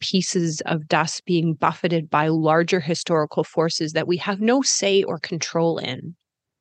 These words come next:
Do you collaborate or do you resist?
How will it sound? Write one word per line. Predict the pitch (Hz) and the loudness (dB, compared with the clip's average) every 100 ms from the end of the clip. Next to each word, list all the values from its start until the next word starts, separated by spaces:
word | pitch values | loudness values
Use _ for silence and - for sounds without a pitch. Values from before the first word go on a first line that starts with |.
| _ _ | _ _
Do | - | -2
you | 190 | 0
collaborate | 190 208 208 226 226 240 233 233 - - - - _ _ _ - | 2 4 6 6 6 6 6 4 2 0 0 -6 _ _ _ 2
or | 196 | 2
do | 175 | 4
you | 185 180 | 2 2
resist? | 180 151 147 123 - - - - | 2 2 0 0 -2 -4 -4 -4